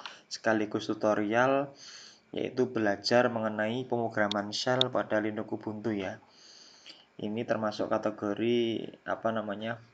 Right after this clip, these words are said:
bin base tutorial ya. Langsung saja akan saya buka Ubuntunya. Saya menggunakan Ubuntu desktop ini ya, versi sepuluh nol empat.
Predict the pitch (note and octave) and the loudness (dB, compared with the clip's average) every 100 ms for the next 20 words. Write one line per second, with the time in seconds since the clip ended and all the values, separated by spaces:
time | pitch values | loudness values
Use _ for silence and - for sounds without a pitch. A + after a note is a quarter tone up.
0 | _ A#2 G#2 G#2 A#2 - A#2+ A2+ A2 A2+ | _ -2 -2 0 0 2 -2 2 2 2
1 | G#2+ G2 G2+ A#2 - _ _ _ _ _ | 0 -2 -4 -12 -16 _ _ _ _ _
2 | _ _ _ _ - - - - - - | _ _ _ _ -16 -16 -18 -20 -10 2
3 | A2 A2+ A2+ A2+ G#2+ A2+ C3 A#2+ A2+ A2 | 2 2 0 2 4 4 4 4 0 -2
4 | A2 G2+ G#2 - - A#2 A#2 A2 G#2 G#2 | -4 -4 -4 0 2 2 -2 -6 -6 -4
5 | G2+ A#2 D#3 - - _ - - B2 A#2+ | -4 -4 -8 -16 -20 _ -8 0 0 2
6 | A#2 A2+ A#2 A2 G#2+ A2 G#2+ G2+ - A#2+ | -2 0 -2 -2 -4 -6 -4 0 2 2
7 | A#2 A2+ A2 B2+ - G#2+ A2+ A2 A2 A2 | 2 -6 -6 -6 -2 -2 -2 -4 -2 -2
8 | G#2+ G#2+ G#2 G#2 - | 0 0 -2 -4 -6